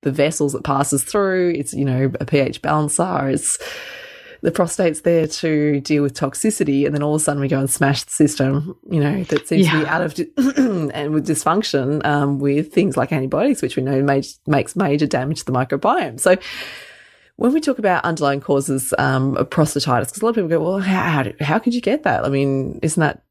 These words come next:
Speaker 1: just sort of bad luck or something like that?" But we know that one of the big deals here is the emerging evidence suggesting that a disrupted gut is absolutely an underlying source and cause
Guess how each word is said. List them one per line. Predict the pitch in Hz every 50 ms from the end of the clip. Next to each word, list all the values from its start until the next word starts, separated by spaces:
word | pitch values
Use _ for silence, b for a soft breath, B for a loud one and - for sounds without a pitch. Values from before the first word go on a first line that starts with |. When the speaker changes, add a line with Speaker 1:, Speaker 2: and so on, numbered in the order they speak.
| _ -
Speaker 1:
just | - 143 147 - - - - - - -
sort | - 135
of | 135 127 127 - - -
bad | 131 139 139 -
luck | - - 202 269 - - -
or | 294
something | 269 - 269 - 247 254
like | 254 254 247
that?" | - 254 254 254 - 196
But | 196 175
we | 180 190
know | 180 180 175 175 180 196 208 214 208
that | 202 175 156 156 151 123 - -
one | - - 147 147
of | 143
the | 139
big | 143 139 135 - - - - _ - - - -
deals | - 143 143 135 131 135 -
here | - - 147 156 165 160 147 131 113
is | 123 135 131 123 -
the | 139 139
emerging | 139 135 135 139 - 139 120 -
evidence | - 123 131 139 120 - -
suggesting | - - - 127 123 135 - - 139 135 127 120
that | - 120 120 - - - B B B B B
a | 135 135
disrupted | 131 123 - 170 151 - - 151 151 -
gut | - 123 117 110 110 - -
is | - 135 120 - -
absolutely | - 139 - - - 143 120 - - 127 120 120 - -
an | - 135
underlying | 131 135 127 127 123 120 113 120 120
source | - 143 127 120 -
and | 120 117
cause | - - 139 131 120 117 117 143 151 -